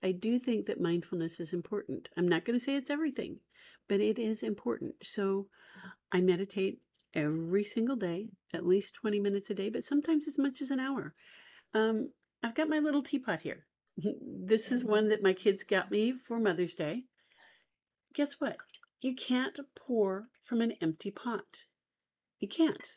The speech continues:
So do your mindfulness, whether it's meditation or yoga or pranayama breathing exercises. Do what works for you. Tai Chi,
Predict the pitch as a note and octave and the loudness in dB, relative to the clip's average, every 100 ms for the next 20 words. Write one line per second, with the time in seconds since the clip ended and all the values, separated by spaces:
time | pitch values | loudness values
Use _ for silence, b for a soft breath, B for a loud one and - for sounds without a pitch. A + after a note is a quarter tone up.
0 | _ _ _ b b b - - G#3+ G#3+ | _ _ _ b b b -2 2 2 2
1 | A#3+ C4+ _ b b b _ _ _ _ | -2 -8 _ b b b _ _ _ _
2 | _ _ _ G3 C4+ D4 E4 A#3+ G3 F#3 | _ _ _ -2 4 6 6 6 4 4
3 | F#3+ F#3 B3 - _ A3 G3+ G#3+ G#3+ G#3+ | -2 -2 -4 -14 _ -4 -2 0 2 2
4 | G#3+ G#3+ G#3 G#3 - - - _ _ _ | 2 0 0 -4 -10 -14 -18 _ _ _
5 | _ _ _ _ _ _ _ _ - G3 | _ _ _ _ _ _ _ _ 2 6
6 | F#3+ G3 - F#3+ F#3 - B3 D4 - _ | 8 6 2 0 0 0 -2 -2 -6 _
7 | _ _ _ _ _ - F3 E3+ E3+ D3+ | _ _ _ _ _ 0 4 4 0 -4
8 | F3 F#3+ F#3 F#3 G#3 A3+ D#4 - _ _ | 4 6 8 6 2 -2 -4 -8 _ _
9 | _ b b _ - F3+ E3+ E3+ E3+ A3 | _ b b _ 0 2 2 0 -2 -6
10 | _ _ _ _ - F#3 F3 F#3+ G3 F#3+ | _ _ _ _ -4 2 6 8 8 8
11 | G3 F#3 G3 G#3 G#3+ G#3 G3+ G#3 A3 - | 6 6 2 4 4 6 4 2 -8 -4
12 | A3 A3+ A#3 C#4 D4 - b b b b | 0 0 0 -2 -2 -6 b b b b
13 | - G3 F#3 B3+ D4 C#4 C4+ G#3+ A#3 A#3 | -10 -4 2 4 6 4 0 0 0 -2
14 | - B3+ B3 F#3+ - F#3+ F3+ F3+ - G3 | -2 2 4 2 0 0 0 -2 -4 0
15 | G#3 B3 | 4 6